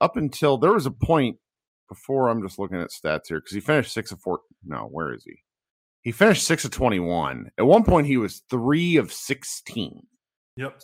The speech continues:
Speaker 1: So he, he hit three of his last five shots, and two of them were three-pointers. So that, like, his stat line actually looks pretty good. <laughs> Twenty points,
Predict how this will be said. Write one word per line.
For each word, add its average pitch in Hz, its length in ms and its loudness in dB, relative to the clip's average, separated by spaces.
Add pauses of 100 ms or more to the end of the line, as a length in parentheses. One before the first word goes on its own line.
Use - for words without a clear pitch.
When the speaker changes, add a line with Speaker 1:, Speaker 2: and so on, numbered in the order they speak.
Speaker 1:
So 117 140 2
he, 120 240 -4 (280)
he 123 220 -2
hit 147 480 2
three 151 280 0
of 123 100 -4
his 127 160 -4
last 127 340 2
five 107 340 2
shots, - 580 -8 (600)
and 117 180 -6
two 175 160 2
of 123 120 0
them 123 120 -2
were 113 120 -2
three-pointers. 78 800 -10 (120)
So 95 600 -4 (260)
that, 147 180 4 (240)
like, 127 220 -2
his 214 200 0
stat 160 320 2
line 170 280 2
actually 135 360 -2
looks 107 300 -8
pretty 143 300 -8
good. 110 340 -8
<laughs> - 80 -20
Twenty 160 200 -4
points, - 500 -6